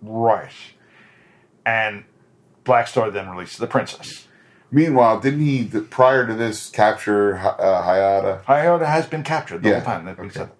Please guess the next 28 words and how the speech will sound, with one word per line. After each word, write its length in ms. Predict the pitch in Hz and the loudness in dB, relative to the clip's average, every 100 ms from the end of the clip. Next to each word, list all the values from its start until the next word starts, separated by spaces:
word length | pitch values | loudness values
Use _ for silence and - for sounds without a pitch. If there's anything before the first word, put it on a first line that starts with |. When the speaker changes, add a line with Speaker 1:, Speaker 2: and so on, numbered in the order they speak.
| _ | _
Speaker 2:
That's 180 | - - | -10 -10
right. 800 | - _ _ _ _ _ 120 120 | -14 _ _ _ _ _ 0 2
Speaker 1:
Um, 180 | 120 117 _ | 0 -6 _
back 240 | 139 185 202 | 2 4 2
at 160 | 190 - | 0 0
S 180 | 135 123 | -2 0
S 140 | - | -4
S 120 | 104 | -6
P. 240 | - 143 104 | -4 -6 -4
Meanwhile, 400 | 214 302 156 107 | -4 0 2 0
back 200 | 98 82 - | -2 -8 -12
at 60 | |
S 160 | 78 - | -20 -20
S 60 | |
S 120 | - - | -20 -18
P. 100 | 95 113 | -4 2
Speaker 2:
Yeah. 220 | 95 - - _ - - _ - | 2 2 -10 _ -20 -20 _ -4
Speaker 1:
We 100 | 123 | 2
get 140 | 127 | 2
the 60 | 131 | 4
battle 360 | 147 185 196 160 | 4 6 4 2
with 200 | 143 - | -2 4
Black 240 | 143 147 | 4 4
Star 260 | - 123 120 | 2 0 2
and 260 | 123 117 117 | -2 -2 -2
a 80 | 139 | 2
different 420 | 277 - 135 - | 4 4 2 -4
Ultraman. 380 | 80 - - | -6 -12 -16